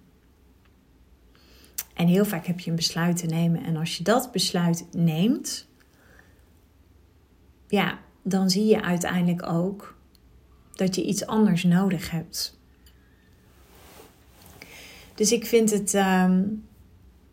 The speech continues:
ik ben eigenlijk gewoon ook wel benieuwd als jij nu deze podcast, eh, beluistert. En ik weet dat je niet, eh, niet kunt reageren, althans niet nu in het moment,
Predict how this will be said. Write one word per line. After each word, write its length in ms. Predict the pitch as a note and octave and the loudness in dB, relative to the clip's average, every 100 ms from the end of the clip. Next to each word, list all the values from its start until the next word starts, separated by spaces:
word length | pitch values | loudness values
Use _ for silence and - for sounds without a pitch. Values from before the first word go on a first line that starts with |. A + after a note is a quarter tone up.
| _ _ _ _ _ - - - - - - - - - - | _ _ _ _ _ -20 -20 -20 -20 -20 -20 -20 -20 -20 0
ik 180 | A#3+ A3+ | 0 2
ben 120 | A3 | 0
eigenlijk 420 | G3 G#3 G#3+ G3+ | 0 -2 -4 -6
gewoon 300 | - F#3+ F#3 | 0 2 2
ook 180 | F#3 F#3+ | 0 -2
wel 220 | F3+ F3 | 0 -2
benieuwd 720 | E3+ F#3 F#3 G3 A3 G#3+ G#3+ - | 2 4 6 8 8 6 0 -2
als 220 | F#3 F#3 | 0 2
jij 220 | F#3+ F#3 | 2 4
nu 120 | F3+ | 2
deze 320 | E3+ F3 F3 | 2 0 -2
podcast, 680 | E3+ F#3 F#3 F#3 F#3 - - | -2 -2 -2 -2 -2 -2 -4
eh, 80 | E3+ E3 F3 - - - _ | -4 -2 -4 -6 -18 -20 _
beluistert. 840 | F3+ F#3+ G3+ A#3+ A#3+ - G#3+ A3 | 2 4 4 2 0 0 0 -2
En 140 | - F3 | -2 -2
ik 120 | F3 | 2
weet 220 | F3 E3+ | 0 0
dat 180 | E3+ E3+ | -4 -2
je 80 | F3+ | 0
niet, 300 | F3+ F3 F3 | 0 -2 -4
eh, 120 | F3+ | -2
niet 280 | F#3 F#3 F#3 | 0 0 -2
kunt 220 | - - | -10 -10
reageren, 720 | - F3+ F3 F3 G3 F#3+ F#3 | -6 -4 -4 -4 -4 -4 -6
althans 480 | - F#3 F#3 F3+ F#3 | -6 -4 0 0 2
niet 200 | F#3 F3 | 2 4
nu 200 | F3 E3+ | 2 2
in 100 | E3+ | 0
het 120 | E3+ | 0
moment, 580 | E3+ E3 E3+ G#3+ A3+ | 0 2 2 0 -2